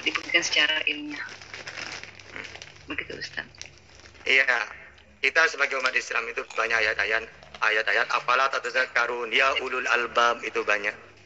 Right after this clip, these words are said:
Speaker 2: Makanya umat Islam itu orangnya selalu berpikir. Jadi kita tidak gampang dibelok-belokkan. Karena Al-Quran sendiri selalu, em, menganjurkan kita berpikir, gitu ya. Nah,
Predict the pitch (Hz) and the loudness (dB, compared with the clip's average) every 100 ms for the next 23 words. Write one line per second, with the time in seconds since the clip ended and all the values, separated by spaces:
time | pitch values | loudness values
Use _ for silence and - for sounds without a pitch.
0 | - - 117 156 143 131 127 131 139 139 | -14 0 2 4 4 2 0 0 -2 0
1 | 156 127 143 143 - 135 135 131 131 131 | 2 4 4 4 4 2 2 -2 -2 -4
2 | - - - - - - - - - 143 | -2 -6 -6 -20 -20 -20 -20 -10 0 2
3 | 143 151 147 139 127 127 120 120 143 170 | 4 2 2 2 2 2 0 2 2 2
4 | 190 160 139 131 135 127 123 127 - 127 | 0 -4 2 4 4 2 0 0 -4 -8
5 | - - - - - - - - 131 151 | -10 -20 -20 -20 -20 -20 -8 -2 2 2
6 | 139 147 131 127 123 156 - 127 117 143 | 4 2 2 -2 2 2 2 2 2 2
7 | 208 - - - - - - 127 123 - | -2 -8 -20 -20 -20 -8 0 0 0 -4
8 | - - - - 135 135 131 127 127 135 | -12 -20 -20 -4 2 4 2 0 0 0
9 | 127 123 156 180 220 156 - 165 - - | 2 0 2 0 2 0 2 0 2 -2
10 | - - - - - 117 117 110 - - | -4 -20 -20 -18 -2 2 4 2 -2 -20
11 | - - - - - - - | -20 -20 -18 -4 -2 0 -4